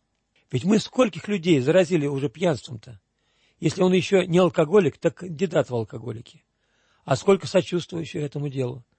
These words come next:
Разве не позор нам иметь в городах в отрезвителе?" Я его-то спросил:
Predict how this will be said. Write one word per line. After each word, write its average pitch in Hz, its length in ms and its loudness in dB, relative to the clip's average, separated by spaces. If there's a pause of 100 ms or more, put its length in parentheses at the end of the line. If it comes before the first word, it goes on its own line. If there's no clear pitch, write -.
(380)
Разве 165 260 2
не 175 120 4
позор 196 400 4
нам 160 200 2
иметь 156 280 0 (200)
в 147 120 -2
городах 139 400 2
в - 20 -12
отрезвителе?" 117 720 -10 (760)
Я 143 140 2
его-то 139 240 0
спросил: 139 480 -2